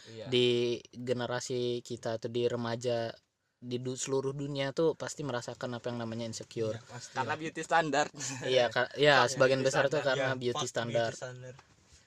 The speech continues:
Speaker 3: Emang standar kecantikan Indonesia nih beda, Cuk.
Speaker 2: Sama, sama, sama luar negeri.
Speaker 3: Beda. Kayak luar negeri tuh Travis Scott kayak gitu tuh. Ceweknya,
Speaker 1: Beda.
Speaker 3: Bos, Kylie Jenner.
Speaker 1: Beda.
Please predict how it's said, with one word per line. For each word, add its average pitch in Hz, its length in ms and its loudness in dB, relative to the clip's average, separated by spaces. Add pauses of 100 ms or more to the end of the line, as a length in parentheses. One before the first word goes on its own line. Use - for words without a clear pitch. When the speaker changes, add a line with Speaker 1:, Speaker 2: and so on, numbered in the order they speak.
Speaker 3:
Emang 156 240 -4
standar 151 400 -8
kecantikan 147 400 -8
Indonesia 147 380 -8
nih 170 200 -10
beda, 139 280 -8
Cuk. 123 180 -18 (720)
Speaker 2:
Sama, 110 640 -4
sama, 107 320 -10
sama 107 220 -10
luar 113 180 -4
negeri. 104 560 -8
Speaker 3:
Beda. 117 240 -16 (140)
Kayak 143 180 -18
luar 165 160 -16
negeri 160 240 -14
tuh 180 160 -14 (400)
Travis 156 340 -16
Scott 180 220 -18 (400)
kayak 170 200 -10 (120)
gitu 165 240 -4
tuh. 185 140 -6 (640)
Ceweknya, 165 420 0
Speaker 1:
Beda. 170 100 -2
Speaker 3:
Bos, - 240 -4
Kylie 160 240 -8
Jenner. 151 340 -2 (300)
Speaker 1:
Beda. 113 720 -8